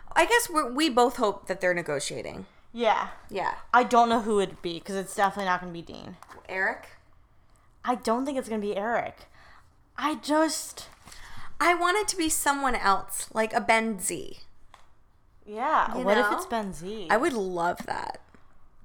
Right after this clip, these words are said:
Speaker 2: Mm.
Speaker 1: With Zeus?
Speaker 2: He doesn't have the it factor.
Speaker 1: He doesn't.
Speaker 2: And Eric do-, Eric is sort of, like, almost has the it factor.
Speaker 1: Sort of, but I feel, I, I feel like Eric's campaigning for The Bachelor more than any of them.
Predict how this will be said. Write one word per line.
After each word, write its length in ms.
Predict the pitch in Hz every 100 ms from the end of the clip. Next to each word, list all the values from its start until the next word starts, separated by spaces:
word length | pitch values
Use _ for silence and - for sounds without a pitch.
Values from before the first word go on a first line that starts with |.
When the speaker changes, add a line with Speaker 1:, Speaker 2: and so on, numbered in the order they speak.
| -
Speaker 2:
Mm. 600 | 254 277 285 285 285 277
Speaker 1:
With 180 | 220 196
Zeus? 480 | 196 196 196 269 -
Speaker 2:
He 60 |
doesn't 260 | 269 277 381
have 260 | 311 330 -
the 80 | -
it 180 | 226 208
factor. 640 | - 180 170 - 156 117 110
Speaker 1:
He 60 | 208
doesn't. 560 | 208 196 190 117 - - - -
Speaker 2:
And 160 | 262 269
Eric 380 | 277 294 339 349
do-, 160 | 269 277 -
Eric 360 | 302 392 480 -
is 160 | 254
sort 480 | - - 262 269 262
of, 320 | 214 180 165 - - -
like, 160 | 247 - -
almost 480 | 247 226 208 180 202
has 200 | 175 175
the 100 | 175
it 200 | - -
factor. 540 | - - - - - -
Speaker 1:
Sort 300 | - 349 359
of, 160 | 370
but 80 | 359
I 80 | 359
feel, 340 | - - 320 -
I, 140 | - - -
I 200 | 466 587
feel 140 | 554 494
like 240 | 349 - -
Eric's 500 | 180 208 208 202 -
campaigning 600 | - 180 175 170 160 165
for 100 | 170
The 80 | 160
Bachelor 560 | 160 156 - 160 147
more 320 | 156 170 170 170
than 140 | 156
any 360 | 127 131 127 95
of 120 | -
them. 340 | - - 254